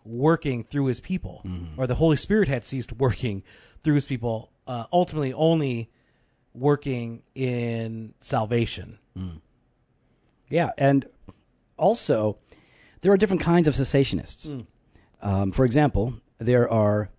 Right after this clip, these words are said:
Speaker 2: happy cessationists like us,
Speaker 1: Yeah.
Speaker 2: and then there are mean, uh, angry, volatile cessationists.
Speaker 1: Yeah.
Speaker 2: I'm not saying who, I'm just saying there are various stripes. Um, there are some cessationists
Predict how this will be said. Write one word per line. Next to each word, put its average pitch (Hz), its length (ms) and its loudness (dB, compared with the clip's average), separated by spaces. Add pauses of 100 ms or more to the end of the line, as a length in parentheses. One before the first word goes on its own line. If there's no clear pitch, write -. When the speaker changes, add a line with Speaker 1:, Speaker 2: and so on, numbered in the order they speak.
(140)
Speaker 2:
happy 147 380 2
cessationists 170 640 0
like 135 160 0
us, 139 380 -2 (160)
Speaker 1:
Yeah. 101 200 -8 (280)
Speaker 2:
and 127 120 4
then 156 80 6
there 160 120 6
are 131 100 6
mean, 139 600 4 (580)
uh, 101 340 0 (120)
angry, 131 340 4
volatile 113 480 4
cessationists. - 800 -6 (140)
Speaker 1:
Yeah. 92 140 -6
Speaker 2:
I'm 101 100 0
not 104 160 -2
saying 117 240 -2
who, 120 140 2
I'm 113 80 4
just 113 160 -2
saying 120 240 0
there 110 140 0
are 110 80 -2 (100)
various 107 400 0
stripes. - 480 -2 (500)
Um, 107 360 0
there 127 200 4
are 117 60 4
some 143 240 4
cessationists 135 840 0